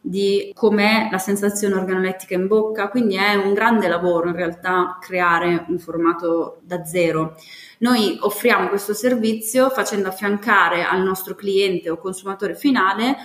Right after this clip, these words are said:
facendolo affiancare dal nostro design che passo passo lo guida nella definizione di una forma,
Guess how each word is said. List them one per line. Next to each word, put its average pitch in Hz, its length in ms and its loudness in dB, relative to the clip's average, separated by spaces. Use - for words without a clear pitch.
facendolo 196 340 -2
affiancare 214 400 2
dal 180 140 2
nostro 175 300 0
design 208 840 4
che 165 280 2
passo 262 360 -2
passo 220 360 0
lo 202 160 4
guida 202 360 0
nella 196 200 2
definizione 190 640 -2
di 190 80 -2
una 165 120 2
forma, 165 920 -2